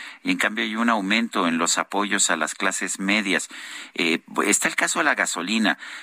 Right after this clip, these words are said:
Todo el mundo nos dice, "Ah, bueno, qué bueno, con esto, eh, reducen la inflación, estamos subsidiando la gasolina", pero lo que vemos ya en las cifras macroeconómicas es que es un subsidio, pues, a las clases medias y a veces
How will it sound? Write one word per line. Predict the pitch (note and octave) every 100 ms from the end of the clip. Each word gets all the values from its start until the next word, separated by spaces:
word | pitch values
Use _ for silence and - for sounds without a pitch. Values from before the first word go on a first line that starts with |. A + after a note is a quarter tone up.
| -
Todo | G2+ G#2
el | A2
mundo | A2+ G#2+
nos | F2+ F#2
dice, | G#2 G#2
"Ah, | A2+
bueno, | B2+ A2+ -
qué | -
bueno, | G#2+ B2 B2 -
con | G2
esto, | G#2+ - G#2 F2+ -
eh, | F#2 E2 E2
reducen | F#2 G2+ - G#2
la | F2+
inflación, | D#2+ F2 E2+ G#2+ A#2+ B2+
estamos | A#2 G2 G2+
subsidiando | G#2 - F2 G2 G#2
la | F#2+
gasolina", | E2+ E2 E2 F2+ G#2 B2 - - - - -
pero | - F#2+ F#2
lo | F#2 F#2
que | G2
vemos | G#2 C3 A#2+
ya | B2
en | A#2+
las | G#2+
cifras | - A2+ A#2+ A2 G2+
macroeconómicas | F#2 - F#2 F2+ F#2 G#2 A2 B2+ -
es | G2+ -
que | A2
es | G2+ G#2+
un | G2+
subsidio, | - - G#2 G2+ A2+ F#2+ - - -
pues, | - -
a | F2
las | F2+
clases | - A2 - F2
medias | G2+ C3 A2 -
y | E2
a |
veces | F#2+ - G#2